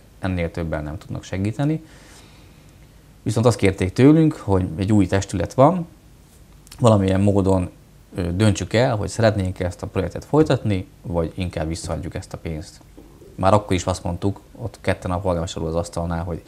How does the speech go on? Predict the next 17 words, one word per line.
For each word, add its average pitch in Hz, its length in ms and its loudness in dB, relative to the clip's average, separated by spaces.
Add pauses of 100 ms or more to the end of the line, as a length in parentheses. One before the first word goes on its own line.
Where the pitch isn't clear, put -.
(260)
ez 95 100 -8
nem 95 160 0
kérdés, 95 520 0
hogy 90 140 -8
ezt 87 120 -8
szeretnénk 87 340 -6
folytatni, 117 640 -4
és - 200 -12
ezt 90 120 -12
megvalósítani. 123 720 -2 (640)
És - 100 -4
úgy 139 100 8
gondoltuk, 110 460 6
hogy 98 460 4
ennek 98 260 0
adjunk 87 300 2
súlyt, 151 420 2